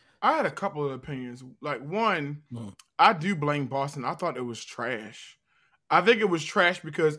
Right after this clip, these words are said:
Speaker 1: like, this ha-, like, I, I agree with Stephen A on a lot of his points, and I usually don't agree with Stephen A.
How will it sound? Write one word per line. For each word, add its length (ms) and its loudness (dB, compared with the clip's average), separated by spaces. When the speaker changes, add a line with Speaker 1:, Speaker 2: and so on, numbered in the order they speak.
Speaker 1:
like, 420 0
this 220 4
ha-, 240 6
like, 240 2
I, 220 6
I 120 6
agree 220 -4
with 160 -2
Stephen 300 -6
A 60 -2
on 120 -8
a 80 -6
lot 260 4
of 80 0
his 140 -10
points, 320 -8
and 100 -6
I 60 -2
usually 240 -6
don't 220 -2
agree 160 -8
with 160 -10
Stephen 300 -12
A. 140 -16